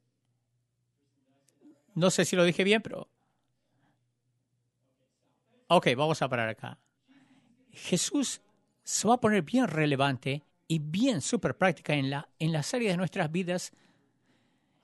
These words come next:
que trae mucha, mucha convicción. No, no sé si ustedes se acuerdan de este, de este programa hace unos años que se llama Las pesadillas del tatuaje. Era,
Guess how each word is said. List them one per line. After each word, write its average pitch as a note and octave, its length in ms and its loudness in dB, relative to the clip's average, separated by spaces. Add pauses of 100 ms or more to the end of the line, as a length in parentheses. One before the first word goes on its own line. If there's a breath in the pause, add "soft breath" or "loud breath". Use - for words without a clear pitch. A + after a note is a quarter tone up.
(1000)
que E3+ 140 2
trae G#3 200 2
mucha, F#3 300 0
mucha F3+ 240 -2
convicción. D#3+ 400 -2
No, B3+ 80 2
no G3+ 200 -2
sé A3+ 120 -2
si F#3 100 2
ustedes G3 240 0
se F3 60 2
acuerdan F3+ 260 2
de E3+ 180 2
este, D#3 560 2 (680 soft breath)
de F3 140 -2
este E3 160 2
programa D#3 380 4
hace D3+ 200 -2
unos D#3+ 200 -2
años E3+ 360 0
que C#3 100 2
se C3+ 100 0
llama E3 280 2
Las D3 160 0
pesadillas D#3 520 0
del C#3 140 0
tatuaje. D3 580 0 (300 loud breath)
Era, B3 320 -2